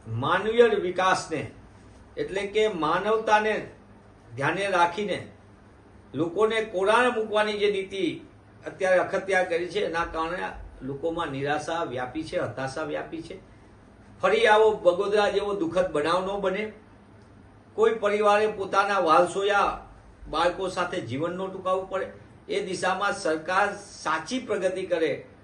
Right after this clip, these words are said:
તો જ આ જાહેરાતોમાં ચાલતું ગતિશીલ ગુજરાત, વાઇબ્રન્ટ ગુજરાત ને પ્રગતિશીલ ગુજરાત એ વ્યાજબી ઠરશે.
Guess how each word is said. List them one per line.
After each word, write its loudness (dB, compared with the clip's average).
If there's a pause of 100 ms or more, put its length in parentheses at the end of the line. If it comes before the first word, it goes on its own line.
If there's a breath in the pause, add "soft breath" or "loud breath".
(340)
તો 0 (100)
જ 6
આ 6
જાહેરાતોમાં 4
ચાલતું -2
ગતિશીલ 0
ગુજરાત, 0
વાઇબ્રન્ટ 2
ગુજરાત -2
ને -4
પ્રગતિશીલ -6
ગુજરાત -6
એ -6
વ્યાજબી -4
ઠરશે. -4